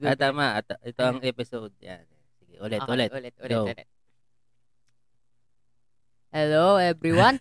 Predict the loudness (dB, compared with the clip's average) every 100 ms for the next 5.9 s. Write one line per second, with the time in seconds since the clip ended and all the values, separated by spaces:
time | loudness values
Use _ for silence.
0 | -2 4 4 4 2 2 2 0 -4 -6
1 | -6 -6 -6 -8 -6 -8 -10 _ _ _
2 | -18 _ _ _ _ _ _ -2 -2 0
3 | 0 2 2 2 2 0 -4 0 2 2
4 | 0 -2 -2 0 -2 -2 -10 -18 _ _
5 | _ _ _ _ _ _ -8 -6